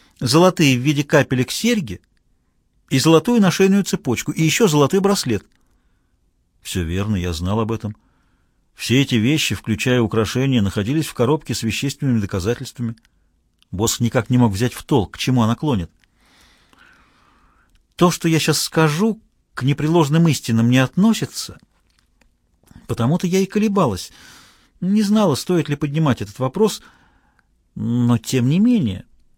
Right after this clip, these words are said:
Обычно люди, женщины по преимуществу, не смешивают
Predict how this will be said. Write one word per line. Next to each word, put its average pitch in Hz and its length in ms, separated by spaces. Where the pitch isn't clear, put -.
Обычно 175 460
люди, 196 440
женщины 147 480
по 113 80
преимуществу, 175 580
не 170 160
смешивают 151 880